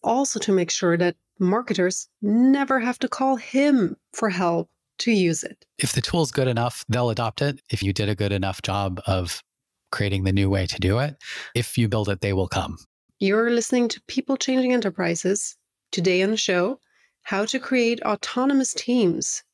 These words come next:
Speaker 1: by making it impossible for them to fail. I'm Jasmine Goodman, and please enjoy this episode with Zach Crittenden from Levi's. Zach, can you tell us about a change that you brought about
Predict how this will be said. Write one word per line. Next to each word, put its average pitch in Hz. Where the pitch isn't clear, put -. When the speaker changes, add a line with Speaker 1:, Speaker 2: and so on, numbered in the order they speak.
Speaker 1:
by 185
making 190
it 175
impossible 202
for 180
them 160
to 202
fail. -
I'm 180
Jasmine 202
Goodman, 185
and 247
please 220
enjoy 185
this 185
episode 165
with 165
Zach 175
Crittenden 170
from 226
Levi's. 185
Zach, 226
can 254
you 254
tell 247
us 247
about 202
a 202
change 202
that 208
you 196
brought 190
about 180